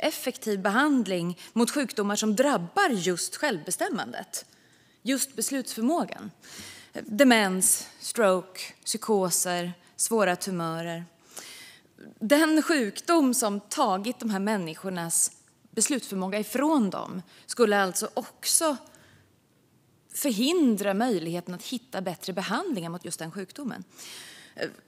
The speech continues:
Och vi i Liberalerna skrev därför en motion som nu är hela utskottets gemensamma förslag,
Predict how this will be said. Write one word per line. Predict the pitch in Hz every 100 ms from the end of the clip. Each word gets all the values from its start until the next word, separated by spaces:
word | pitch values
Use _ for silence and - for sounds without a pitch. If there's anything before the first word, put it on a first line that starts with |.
| _ _ _ _ _
Och | 269 285 277 -
vi | 254 302
i | 330
Liberalerna | 294 262 254 233
skrev | 226 269 277 226
därför | 202 196 - 190
en | 180 175 170 175 -
motion | 180 - 226 285 403 - -
som | - 240
nu | 220 208 196 -
är | 175 165 160 -
hela | - 220 185
utskottets | 202 147 - 135 - 143
gemensamma | 185 185 226 208 196 175
förslag, | 170 175 - - -